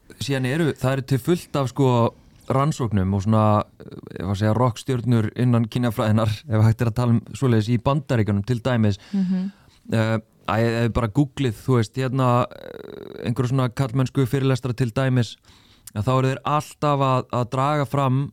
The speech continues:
Speaker 1: til þess að náttúrulega hlusta, til þess að, hérna, sjómlarnir hlusti.
Speaker 2: Mhm.
Speaker 1: Þeir eru alltaf að draga fram svona niðurstöður rannsóknir sem að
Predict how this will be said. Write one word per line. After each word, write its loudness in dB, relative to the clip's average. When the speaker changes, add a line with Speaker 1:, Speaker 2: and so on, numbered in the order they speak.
Speaker 1:
til 0
þess -6
að -2
náttúrulega 2
hlusta, 0
til -2
þess -6
að, 2
hérna, 0
sjómlarnir 0
hlusti. 0
Speaker 2:
Mhm. 2
Speaker 1:
Þeir 4
eru 4
alltaf 0
að -10
draga 0
fram -2
svona -4
niðurstöður 0
rannsóknir -2
sem -6
að 0